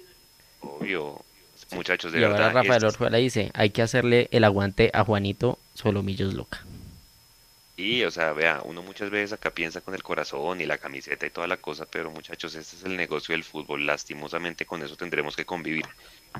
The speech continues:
Speaker 1: También pasa por tener una nómina corta, ¿qué hacemos?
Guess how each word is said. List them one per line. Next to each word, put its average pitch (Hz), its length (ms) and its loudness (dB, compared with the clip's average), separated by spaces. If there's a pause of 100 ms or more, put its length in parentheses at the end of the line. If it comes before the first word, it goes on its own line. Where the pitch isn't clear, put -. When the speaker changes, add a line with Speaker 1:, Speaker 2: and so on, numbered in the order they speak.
(440)
Speaker 1:
También 98 280 4
pasa 117 240 2
por - 140 -4
tener 95 260 -2
una 92 160 -2
nómina 104 300 -2
corta, 87 300 -4
¿qué - 160 0
hacemos? 80 460 -4